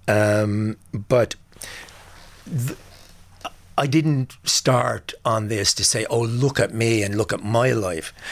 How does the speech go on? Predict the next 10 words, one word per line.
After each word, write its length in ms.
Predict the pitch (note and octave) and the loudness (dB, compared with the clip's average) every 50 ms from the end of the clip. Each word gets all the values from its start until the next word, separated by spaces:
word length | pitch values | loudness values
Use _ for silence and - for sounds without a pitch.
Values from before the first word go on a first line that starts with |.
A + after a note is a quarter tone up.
| - - - | -8 -2 0
My, 140 | C#3 D3+ - | 0 2 4
my 160 | C#3 C3+ C3+ | 4 4 4
real 400 | C3 C3 C#3 E3 E3+ D#3+ C#3+ B2 | 4 4 4 4 4 4 4 4
ambition 540 | A2+ A2+ G#2+ A#2+ B2 A2+ - A2+ G#2 G#2 G#2 | 2 0 0 2 2 2 2 0 0 -2 -2
with 200 | G#2+ G#2 - - | -2 -2 -2 -4
it 140 | G#2 F2+ - - | -6 -6 -6 -2
is 240 | A2 A2 G#2 G2 - | 0 0 0 0 0
to 120 | - G#2+ | 0 0
say, 540 | - - - - A2+ A2 G#2 G#2 G#2 G2+ - - - - - - | 0 2 2 0 0 0 0 0 -2 -4 -6 -10 -16 -16 -6 0
"Yes, 360 | - B2+ B2+ A#2 - - | 2 2 2 2 2 0